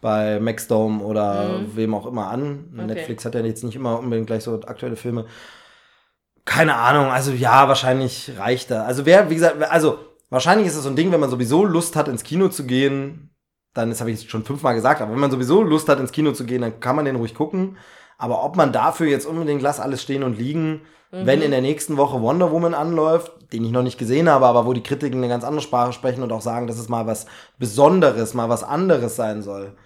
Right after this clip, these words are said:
Speaker 1: Ähm, und wenn dann, äh, kaum drei Wochen später schon Spider-Man Homecoming kommt und wenn dann, also ich weiß nicht, ob da die Mumie wirklich so dagegen anstinken kann.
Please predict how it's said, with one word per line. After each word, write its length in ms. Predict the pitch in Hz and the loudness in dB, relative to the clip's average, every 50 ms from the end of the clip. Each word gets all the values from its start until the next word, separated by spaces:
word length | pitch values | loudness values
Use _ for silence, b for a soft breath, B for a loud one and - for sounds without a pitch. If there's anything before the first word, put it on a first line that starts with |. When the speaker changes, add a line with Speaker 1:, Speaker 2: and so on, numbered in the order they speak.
| b b b b b b b - | b b b b b b b -4
Speaker 1:
Ähm, 220 | 117 113 113 117 | -2 -2 0 0
und 100 | 117 113 | -2 0
wenn 140 | 113 120 123 | 0 2 4
dann, 480 | 117 117 127 135 139 139 135 135 139 139 | 6 6 6 6 4 2 0 0 -2 -6
äh, 380 | 139 139 135 127 120 120 117 113 - | -6 -6 -4 -2 -2 -2 -4 -6 -6
kaum 340 | - 120 123 123 123 113 113 | -2 -2 0 0 0 -2 -2
drei 240 | 117 110 123 123 | 0 2 2 2
Wochen 160 | 127 120 123 110 | 2 0 -2 -2
später 300 | - - 131 123 127 123 | -4 -2 -2 0 0 -2
schon 340 | - 127 127 120 117 113 | -2 -2 -4 -4 -4 -6
Spider-Man 420 | 110 - 120 123 127 127 127 123 120 | -2 0 0 0 2 0 0 2 2
Homecoming 480 | 135 151 170 - 147 135 127 127 120 | 2 2 2 2 2 2 2 2 0
kommt 300 | 110 - 120 113 113 110 | -2 -2 -4 -4 -4 -4
und 120 | 117 117 117 | -6 -6 -4
wenn 120 | 117 117 117 | -4 -2 0
dann, 220 | 117 117 127 123 B B B B B | 0 0 0 0 B B B B B
also 160 | 120 127 127 | -6 -4 -4
ich 100 | 123 - | -4 0
weiß 320 | 127 123 139 165 165 170 170 | 2 6 6 6 4 4 0
nicht, 180 | 156 135 127 | -2 0 -2
ob 120 | - 123 - | -2 -2 2
da 200 | 147 139 135 127 | 4 4 4 4
die 80 | 127 | 2
Mumie 320 | 127 135 139 147 147 139 131 | 2 0 0 0 2 2 2
wirklich 560 | 127 127 127 135 131 127 - - - - _ _ _ _ _ _ _ _ _ _ _ - | 0 0 0 0 -2 -2 -2 -8 -20 -20 _ _ _ _ _ _ _ _ _ _ _ -12
so 340 | 113 110 107 123 135 139 147 | -10 -4 -2 0 2 4 4
dagegen 340 | 143 135 127 127 135 135 135 | 4 4 4 2 0 -2 -2
anstinken 580 | 123 131 139 - - - 120 123 - - 113 - | -4 -4 -4 -6 -6 -4 -6 -6 -6 -8 -10 -8
kann. 400 | 117 113 120 127 135 135 131 | -4 -2 -2 -2 -2 -4 -8